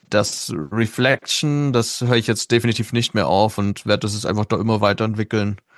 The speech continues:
und weiterbauen. Ich hoffe, dass irgendjemand vielleicht auch mal eins davon will. Dann kann ich, äh, je mehr ich davon baue, je mehr Erkenntnisse kann ich treffen. <laughs>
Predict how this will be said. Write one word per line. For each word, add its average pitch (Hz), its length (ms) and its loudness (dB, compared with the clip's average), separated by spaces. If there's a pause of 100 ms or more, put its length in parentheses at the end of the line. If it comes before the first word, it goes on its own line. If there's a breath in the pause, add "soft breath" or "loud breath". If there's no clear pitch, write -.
(260 loud breath)
und 104 180 -6
weiterbauen. 101 600 2 (120)
Ich 107 160 -2
hoffe, 117 160 0
dass 110 140 0
irgendjemand 120 380 0
vielleicht 113 260 0
auch 120 60 0
mal 117 100 2
eins 107 220 -2
davon 113 340 -2
will. 151 300 2 (760 soft breath)
Dann 110 200 -4 (240)
kann 123 240 2
ich, 117 140 -6
äh, 98 340 -2
je 104 240 -2
mehr 131 240 2
ich 139 100 0
davon 131 300 0
baue, 131 220 2
je 131 60 0
mehr 127 120 0
Erkenntnisse 120 420 -2
kann 104 140 -4
ich 104 80 -6
treffen. 101 460 -4
<laughs> - 40 -20